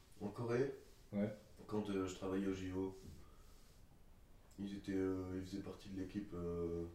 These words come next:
Speaker 1: de serveurs et,
Speaker 2: D'accord.
Speaker 1: et, et ouais, j'ai travaillé avec eux et
Speaker 2: Ouais.
Speaker 1: c'est comme ça que je les ai rencontrés. Il avait déjà un restaurant à ce moment-là.
Speaker 2: D'accord.
Speaker 1: Mais il avait un fast-food.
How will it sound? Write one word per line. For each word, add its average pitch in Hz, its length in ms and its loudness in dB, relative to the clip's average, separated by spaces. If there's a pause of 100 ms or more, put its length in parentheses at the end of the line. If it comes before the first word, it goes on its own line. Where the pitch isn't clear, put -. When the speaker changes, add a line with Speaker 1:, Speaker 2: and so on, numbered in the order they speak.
(760)
Speaker 1:
de 90 360 2
serveurs 92 720 2
et, 85 320 2
Speaker 2:
D'accord. 120 220 4 (840)
Speaker 1:
et, 90 40 -4
et 90 40 -2
ouais, 90 120 4 (100)
j'ai - 60 -6
travaillé 85 300 -6
avec 85 280 -4
eux 85 40 -2 (100)
et - 40 2
Speaker 2:
Ouais. 104 60 2
Speaker 1:
c'est 98 100 0
comme - 120 -6
ça - 140 -8
que 82 120 -10
je 82 100 -10
les 82 80 -6
ai 87 60 -8
rencontrés. 87 500 -6 (2250)
Il 95 100 -2
avait 90 160 2
déjà 104 200 6
un 110 180 8
restaurant 98 420 2
à - 20 -6
ce - 100 -8
moment-là. 90 420 2 (260)
Speaker 2:
D'accord. 104 240 4 (460)
Speaker 1:
Mais 98 100 2
il 95 60 6
avait 87 120 4
un 85 80 4
fast-food. 107 480 0